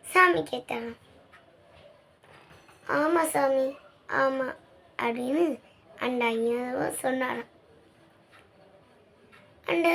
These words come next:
சாமி சொன்னாங்களாம், "சரி, உனக்கு என்ன வேணுமோ சொல்லு"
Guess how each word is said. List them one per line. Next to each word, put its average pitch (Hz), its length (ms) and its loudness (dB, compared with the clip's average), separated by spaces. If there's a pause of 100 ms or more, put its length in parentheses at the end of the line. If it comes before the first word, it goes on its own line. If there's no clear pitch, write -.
(140)
சாமி 359 540 6
சொன்னாங்களாம், 262 880 0 (2500)
"சரி, 302 480 4 (600)
உனக்கு 233 340 0 (140)
என்ன 370 340 8 (120)
வேணுமோ 302 500 4 (800)
சொல்லு" 254 520 0